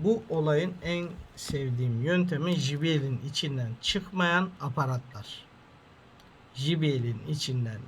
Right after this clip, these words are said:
çıkmayan Quantum serisi, Quantum yüz, Quantum iki yüz serisinden çıkmayan aparatlar bu işin neyi? Ballı kaymağı.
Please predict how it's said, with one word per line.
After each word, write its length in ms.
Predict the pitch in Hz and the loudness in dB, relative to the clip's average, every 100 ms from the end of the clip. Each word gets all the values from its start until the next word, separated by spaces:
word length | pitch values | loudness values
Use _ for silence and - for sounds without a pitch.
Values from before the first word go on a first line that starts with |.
| 120 | -10
çıkmayan 680 | - 185 185 180 160 160 160 151 - | -4 -2 -2 -2 -2 0 -2 -6 0
Quantum 560 | 151 165 156 151 139 | 2 2 2 -2 -2
serisi, 640 | 127 143 131 127 123 120 117 | -2 -2 -2 -2 -2 -4 -4
Quantum 500 | - 143 135 123 127 | -4 -4 -4 -2 0
yüz, 300 | 139 175 180 | 2 0 -2
Quantum 560 | - 147 143 127 135 127 | -2 -2 -2 -4 -4 -4
iki 220 | 135 - | -4 0
yüz 180 | 175 175 | 0 0
serisinden 680 | 151 139 127 131 127 127 127 | -2 -2 -2 -2 -2 0 0
çıkmayan 580 | - 202 147 147 131 - | 0 -2 -4 -4 -4 -2
aparatlar 680 | 190 175 139 131 - 190 196 - - - - - | 0 2 0 0 2 4 4 0 -20 -20 -20 -4
bu 140 | 220 170 | 2 2
işin 460 | 127 - 180 202 - - - - - - - - - - - - - - - - - - - - - | 4 4 4 2 -6 -20 -20 -20 -20 -20 -20 -20 -20 -20 -20 -20 -20 -20 -20 -20 -20 -20 -20 -10 0
neyi? 460 | 170 165 190 156 | 2 4 4 2
Ballı 380 | 139 147 156 185 | 4 4 4 2
kaymağı. 560 | 185 180 175 160 147 | 4 4 6 4 4